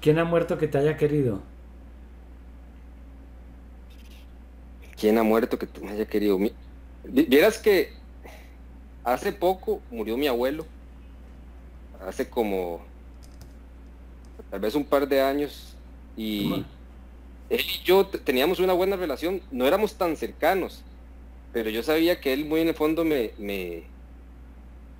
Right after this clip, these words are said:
Speaker 2: me confiaba mucho, tanto así que él dejó todo, toda la herencia y todo, todo, todo a nombre mío para que yo lo dividiera entre los hijos. Y yo siento que eso fue un,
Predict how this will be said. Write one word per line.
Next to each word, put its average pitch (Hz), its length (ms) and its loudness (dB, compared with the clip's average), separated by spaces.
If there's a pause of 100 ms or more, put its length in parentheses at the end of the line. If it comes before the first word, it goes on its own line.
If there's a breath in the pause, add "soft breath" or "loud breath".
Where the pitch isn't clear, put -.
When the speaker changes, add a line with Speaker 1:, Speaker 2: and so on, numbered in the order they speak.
(220)
Speaker 2:
me 120 140 0
confiaba 120 420 4
mucho, 175 340 -2
tanto 156 360 -2
así 160 180 0
que 143 240 0
él 135 100 -4
dejó 156 260 0
todo, 156 440 2 (160)
toda 131 200 2
la 139 100 2
herencia 143 360 0
y 117 60 2
todo, 165 300 2
todo, 165 240 2
todo 165 220 4
a 151 40 4
nombre 143 260 2
mío 160 300 0 (380)
para 104 240 2
que 98 100 -4
yo 104 120 2
lo 123 60 4
dividiera 120 420 4
entre 131 220 -4
los 92 160 -6
hijos. 135 400 -4 (580)
Y 110 120 -4
yo 107 100 0
siento 113 280 2
que 113 120 2
eso 123 140 0
fue 123 180 6
un, 127 320 4